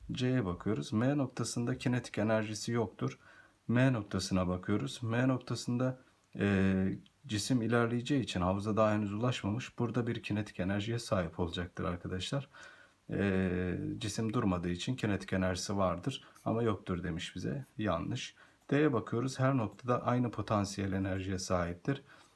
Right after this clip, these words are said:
Her noktada aynı bir potansiyel enerjiye sahiptir. Yine potansiyel enerjiyi hatırlayalım. A-, ağırlık çarpı yükseklik.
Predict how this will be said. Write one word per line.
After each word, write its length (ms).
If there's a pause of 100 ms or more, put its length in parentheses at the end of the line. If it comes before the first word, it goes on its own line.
Her 240
noktada 360
aynı 220
bir 120
potansiyel 600
enerjiye 420
sahiptir. 520
Yine 220
potansiyel 540
enerjiyi 400
hatırlayalım. 600
A-, 300
ağırlık 360
çarpı 380
yükseklik. 640